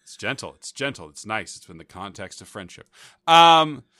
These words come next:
you're ta-, like, Cole, I would, I would just like to say that, uh, when Cole brought up that, uh, as a chemistry student, he was told that hydrofluoric acid could go through your skin and melt your bones.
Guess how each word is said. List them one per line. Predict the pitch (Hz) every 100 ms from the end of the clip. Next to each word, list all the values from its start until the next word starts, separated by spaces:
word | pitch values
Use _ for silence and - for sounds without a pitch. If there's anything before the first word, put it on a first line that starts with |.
| _ _
you're | - 254
ta-, | 294 214
like, | 190 180 - -
Cole, | 285 320 311 247
I | -
would, | 247 214
I | 214
would | 262
just | 220
like | 196
to | 175
say | 156 131 120
that, | 123 123
uh, | 131 131
when | 139
Cole | 143 233 240
brought | 220 175
up | 160
that, | 156 135 123
uh, | 127 127 120 117 113 110 104 104 - _ _ _ _ _
as | 123 127 123
a | 120
chemistry | 151 147 135 127
student, | 110 123 107 110
he | - 143
was | 156 -
told | 127 117
that | 95
hydrofluoric | 120 117 117 110 101
acid | 98 95 104 90
could | 107
go | 113
through | 110 120
your | 113
skin | 101 - 98
and |
melt | 95 87
your | 92
bones. | 95 87 85